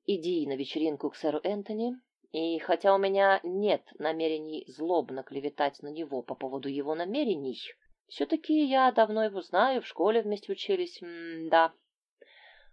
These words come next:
У меня есть серьезные сомнения в отношении тех путей, которые выбрали некоторые другие. Глаза и уши, мой дорогой мальчик. Кстати, у нас имеется счет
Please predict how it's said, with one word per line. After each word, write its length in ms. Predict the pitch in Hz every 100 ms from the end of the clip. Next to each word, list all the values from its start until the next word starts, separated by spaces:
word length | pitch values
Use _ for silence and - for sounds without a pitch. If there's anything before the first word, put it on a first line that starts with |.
| _ -
У 0 |
меня 380 | 202 226 254
есть 380 | 277 269 269 -
серьезные 560 | - 208 233 226 220 202
сомнения 600 | - 202 214 240 180 139
в 60 |
отношении 540 | - 147 143 165 160 151
тех 280 | - 170 -
путей, 720 | - 160 _ 220 214 135 117
которые 380 | - 131 143 139
выбрали 540 | 127 147 147 151 151 165
некоторые 720 | 156 139 135 135 143 143 143
другие. 640 | 147 151 170 175 120 - _ _
Глаза 540 | 127 165 175 180 220
и 260 | 247 247 -
уши, 400 | 185 208 - 233
мой 260 | 202 160 175
дорогой 380 | 180 175 160 160
мальчик. 560 | 147 147 - - - - - - _ _
Кстати, 600 | - - 175 170 - 233 _ -
у 80 | 175
нас 260 | 262 277
имеется 460 | 254 269 285 277 254
счет 540 | - - 254 - -